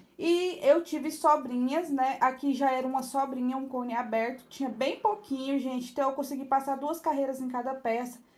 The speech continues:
É, pra poder, né, estar trabalhando com os meus cones abertos.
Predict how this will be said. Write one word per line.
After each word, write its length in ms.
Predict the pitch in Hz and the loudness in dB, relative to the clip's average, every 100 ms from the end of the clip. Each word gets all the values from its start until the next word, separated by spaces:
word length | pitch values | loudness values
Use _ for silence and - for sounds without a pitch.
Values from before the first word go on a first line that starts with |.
| _ _ _ - | _ _ _ -2
É, 960 | 254 254 254 254 247 240 233 220 185 - _ _ _ | 2 4 4 2 0 0 -2 -2 -6 -12 _ _ _
pra 180 | 302 330 | 4 6
poder, 500 | 359 349 285 294 320 | 4 4 4 4 2
né, 160 | 302 | 0
estar 260 | 302 294 294 | 0 2 2
trabalhando 640 | 285 277 294 285 262 262 - | 2 6 6 4 -2 -4 -4
com 180 | 269 | -4
os 140 | 262 247 | -4 -2
meus 340 | 247 254 269 | 0 0 -4
cones 480 | - 247 247 247 - | -4 -2 -2 -4 -2
abertos. 720 | 220 262 285 196 170 180 - | 6 6 6 0 -2 -6 -14